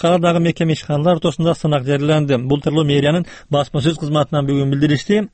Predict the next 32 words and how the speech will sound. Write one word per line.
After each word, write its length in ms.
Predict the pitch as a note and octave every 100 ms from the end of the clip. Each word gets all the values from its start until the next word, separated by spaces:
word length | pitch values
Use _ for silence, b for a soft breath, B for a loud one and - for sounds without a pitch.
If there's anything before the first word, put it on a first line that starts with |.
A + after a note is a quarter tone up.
| -
Негизги 460 | D3+ D#3 D#3+ G3 B B B B
эрежелердин 560 | E3+ F#3 F#3 F3 F3
бири 400 | D#3+ D#3+ F#3 G3+ -
жыsalгаларда 720 | B2+ - D#3+ D#3 D3+ D#3 F#3 C#3
заманбап 420 | D3+ C#3+ D#3+ E3
жана 240 | F3 F3+
улуттук 460 | D3+ D3 - E3 D#3+
өзгөчөлүктөр 560 | C#3+ - C#3+ - F3+ - B -
камтылышы 480 | D3 D3 D3 C3+ D#3
керек. 240 | D3 B2+ _ _ -
Эң 220 | E3+ F#3
мыкты 180 | E3 -
деп 140 | D#3+ D#3
табылган 320 | D3+ D3 D#3
үч 160 | C#3 D3+
имаратка 500 | C3+ C3 - F#3 F3 B B
он, 220 | D3+ D#3
он 140 | D3 C3+
беш 180 | E3+
жана 240 | - F3+ F#3 B B
жыйырма 320 | C#3+ D3+ D3
беш 220 | C#3 E3+ F#3+
миң 100 | D#3
сом 160 | D#3
акчалай 300 | C#3+ D3+ C#3
сыйлык 300 | - D3+ F#3 _ -
отуз 260 | C#3+ D3 -
биринчи 240 | D3 C#3+
декабрь 400 | B2 A2+ D3+ F3
күнү 220 | F#3 F#3+ B B C#3+
Борбордук 400 | D#3 C#3 C#3 E3
аянттагы 480 | F3 - F3 F#3